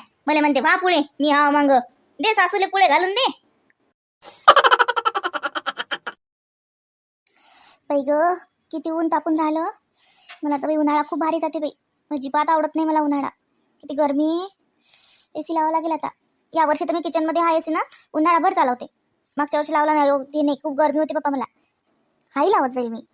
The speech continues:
याची सर्व्हिसिंग करून घ्यावं लागेल, आता याला सांगावं लागेल. ए मम्मी ग,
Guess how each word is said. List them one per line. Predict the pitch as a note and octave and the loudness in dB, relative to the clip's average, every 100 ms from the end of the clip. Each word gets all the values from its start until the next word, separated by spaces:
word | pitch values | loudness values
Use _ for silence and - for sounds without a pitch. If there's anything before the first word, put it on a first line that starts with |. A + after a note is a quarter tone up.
| _ _ _ _ _ _ _ _ _ _ | _ _ _ _ _ _ _ _ _ _
याची | C#4 E4+ | -10 -4
सर्व्हिसिंग | F4 C#4+ D4+ D#4+ | -2 -2 -2 -2
करून | D#4 D4+ | 0 2
घ्यावं | D4 C#4+ | 2 2
लागेल, | A#3+ A#3+ B3 _ _ _ _ _ - | -2 -6 -12 _ _ _ _ _ -10
आता | C4+ | -4
याला | C#4 | -2
सांगावं | D4 C#4+ C#4+ | 0 0 0
लागेल. | B3+ B3 - _ _ _ _ _ _ _ _ _ _ - D3 D#3+ F3 A#3 C#4+ D4+ _ _ _ - | -2 -6 -12 _ _ _ _ _ _ _ _ _ _ -10 -4 -2 -2 -2 -2 -6 _ _ _ -2
ए | A4 | 2
मम्मी | G#4+ A4+ | 2 2
ग, | A#4 C5 | 4 4